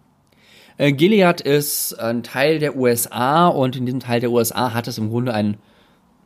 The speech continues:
ja, einen Putsch der Männer, oder ich weiß nicht, wie man es, wie man es nennen will, gegeben, der im Grunde dazu geführt hat, dass Frauen im Grunde absolut überhaupt keine Freiheiten mehr haben.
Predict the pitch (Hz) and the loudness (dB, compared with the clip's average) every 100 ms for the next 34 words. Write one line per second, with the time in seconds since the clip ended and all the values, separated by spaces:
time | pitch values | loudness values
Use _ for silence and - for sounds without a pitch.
0 | - 87 - 95 - - 156 - - 107 | -14 -10 -8 -10 -8 -4 -4 -4 -2 0
1 | 92 90 151 180 117 107 101 110 113 107 | 0 0 2 4 2 0 0 0 0 -2
2 | 98 95 - 107 107 104 104 95 127 123 | 0 0 -4 -4 -2 -2 -2 -4 -2 -2
3 | 120 117 113 117 117 113 - - - - | -2 -2 -2 0 0 -4 -10 -20 -20 -20
4 | - - 127 127 127 117 143 131 120 - | -20 -2 2 2 2 2 2 2 0 0
5 | 120 110 - 139 131 127 123 107 - 110 | -4 -4 0 0 2 2 2 -2 -2 2
6 | 113 120 113 107 113 113 104 - 120 110 | 4 4 0 0 2 2 -2 -4 -4 -4
7 | 104 - - - 104 - 95 98 101 - | -4 -6 -8 -4 -6 -4 -4 -2 -2 -4
8 | 95 92 98 98 113 | -10 -14 -14 -14 -14